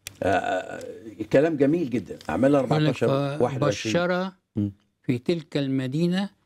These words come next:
Speaker 2: وتلمذ كثيرين." بشر
Speaker 1: وتلمذ.
Speaker 2: وتلمذ.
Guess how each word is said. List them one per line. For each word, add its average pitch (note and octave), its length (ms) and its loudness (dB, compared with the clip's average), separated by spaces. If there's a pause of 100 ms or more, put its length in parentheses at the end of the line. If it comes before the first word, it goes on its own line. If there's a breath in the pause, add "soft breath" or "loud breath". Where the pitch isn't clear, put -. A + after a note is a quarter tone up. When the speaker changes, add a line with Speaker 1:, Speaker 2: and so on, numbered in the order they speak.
(220)
Speaker 2:
وتلمذ D3 840 2 (380)
كثيرين." C#3 520 2 (280)
بشر F3 640 -2 (520)
Speaker 1:
وتلمذ. C#3+ 240 8
Speaker 2:
وتلمذ. C#3+ 360 0